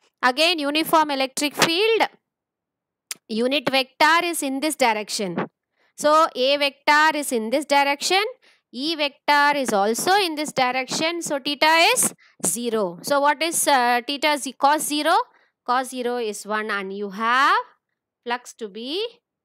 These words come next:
E into A. Now hope you would have understood something about flux. Yes or no?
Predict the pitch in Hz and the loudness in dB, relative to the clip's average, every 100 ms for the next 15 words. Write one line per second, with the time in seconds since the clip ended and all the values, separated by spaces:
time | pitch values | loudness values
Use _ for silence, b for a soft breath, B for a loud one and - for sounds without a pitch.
0 | _ _ _ _ _ _ _ _ _ _ | _ _ _ _ _ _ _ _ _ _
1 | _ _ _ _ _ 226 240 240 240 - | _ _ _ _ _ -16 -14 -12 -14 -12
2 | 202 190 185 - 254 403 - _ _ _ | -12 -12 -14 -12 -8 -8 -12 _ _ _
3 | - 180 175 - _ _ _ _ _ _ | -16 -14 -14 -18 _ _ _ _ _ _
4 | _ _ _ 220 233 247 233 254 262 285 | _ _ _ -6 -4 -4 -4 0 0 0
5 | - - 233 233 226 226 220 233 254 254 | 0 0 0 2 2 2 0 2 0 2
6 | 294 294 - - 220 240 - 294 294 269 | 0 0 0 0 0 -2 -2 0 2 0
7 | 220 269 359 - - 214 - - - - | 4 4 2 -4 0 0 2 -2 -4 -6
8 | _ _ _ _ _ _ 262 277 302 294 | _ _ _ _ _ _ -4 2 2 4
9 | 311 370 | 4 2